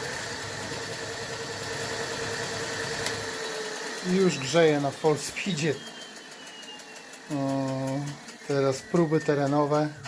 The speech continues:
zostały. Zobaczyć, jak tam hamulec będzie chodził. Wydaje mi się, że wolniej się kręci od tamtego. Zobaczymy.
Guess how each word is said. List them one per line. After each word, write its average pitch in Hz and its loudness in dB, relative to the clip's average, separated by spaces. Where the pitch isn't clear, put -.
zostały. 139 0
Zobaczyć, 135 -10
jak 139 -8
tam 135 -4
hamulec 147 4
będzie 147 4
chodził. 151 4
Wydaje 165 4
mi 160 4
się, 156 0
że 147 2
wolniej 147 6
się 135 -4
kręci 131 -2
od 127 -2
tamtego. 135 -2
Zobaczymy. 139 0